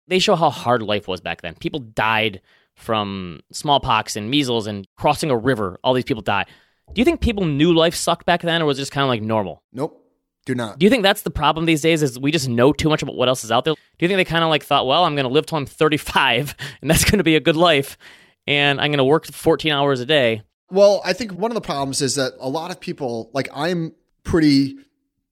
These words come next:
Speaker 2: I don't know if apolitical is the right word. I'm not into politics. It doesn't do it for me.
Speaker 1: Same with me.
Speaker 2: And I think that's probably a large percentage of the population, where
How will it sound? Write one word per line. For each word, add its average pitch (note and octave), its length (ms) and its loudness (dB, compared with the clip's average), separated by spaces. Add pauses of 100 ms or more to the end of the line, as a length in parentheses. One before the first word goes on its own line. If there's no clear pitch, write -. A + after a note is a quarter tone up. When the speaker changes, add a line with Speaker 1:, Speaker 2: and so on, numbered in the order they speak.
Speaker 2:
I F#3 60 0
don't A3+ 80 2
know G#3 40 4
if E3 140 -4
apolitical C#3+ 400 -2
is A#2+ 80 -4
the A2+ 60 -8
right A2 140 -6
word. G2+ 260 -8
I'm D3+ 160 0
not F#3 240 -2 (100)
into D3 300 -4
politics. - 680 -8 (100)
It C3+ 100 -6
doesn't C#3+ 360 -2 (220)
do C3 140 0
it A#2 80 -6
for - 100 -8
me. G2 260 -12 (160)
Speaker 1:
Same A2 220 -6
with F#2+ 100 -8
me. D#2+ 160 -10 (340)
Speaker 2:
And D#3 100 2
I D3+ 60 4
think E3 240 -2
that's C#3+ 180 0
probably C3+ 400 -6
a A#2 40 -6
large A#2 380 -8
percentage A#2 380 -6
of A#2 60 -4
the G2+ 60 -8
population, F#2+ 640 -10 (320)
where C3 480 0